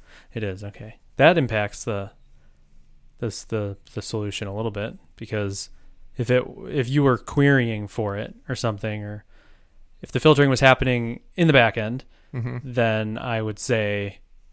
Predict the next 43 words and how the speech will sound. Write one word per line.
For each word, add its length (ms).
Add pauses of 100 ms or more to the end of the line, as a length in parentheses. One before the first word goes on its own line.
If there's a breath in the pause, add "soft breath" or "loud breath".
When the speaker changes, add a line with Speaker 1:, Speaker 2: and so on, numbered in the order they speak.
(120)
Speaker 1:
um, 520 (180)
you 80
know, 80
it 40
would 120
make 240
sense 360
that 120
it 80
already 220
lives 280
back 280
there. 340 (420)
You 80 (120)
could 0
Speaker 2:
Mm-hmm. 100
Speaker 1:
kinda 240
pre-filter, 880 (840)
um, 640
stuff. 560 (560)
But 100
Speaker 2:
Yeah, 160
this, 300
this 280
app, 400 (240)
like, 460 (500)
one 280
of 140
the 80
main 420
performance 500
characteristics 580
of 120
this 160
app 260
is 120
to 100
not 260
kill 300
the 200
A 60
P 160
I. 280